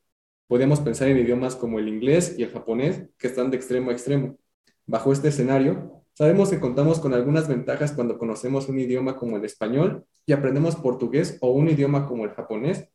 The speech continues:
y aprendemos mandarín. Igualmente, si sabes japonés y español, tu aprendizaje del inglés es mucho más sencillo del mismo modo que si yo sé inglés y luego aprendo japonés.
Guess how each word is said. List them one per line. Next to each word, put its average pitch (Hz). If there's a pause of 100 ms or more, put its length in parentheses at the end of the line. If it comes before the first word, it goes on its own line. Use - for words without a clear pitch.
(180)
y 127
aprendemos 120
mandarín. 120 (680)
Igualmente, 147 (160)
si 123
sabes 147
japonés 131
y 131
español, 120 (140)
tu 131
aprendizaje 123
del 127
inglés 127
es 143
mucho 143
más 135
sencillo 139
del 117
mismo 131
modo 135
que 147
si 113
yo 120
sé 127
inglés 127
y 123
luego 127
aprendo 120
japonés. 113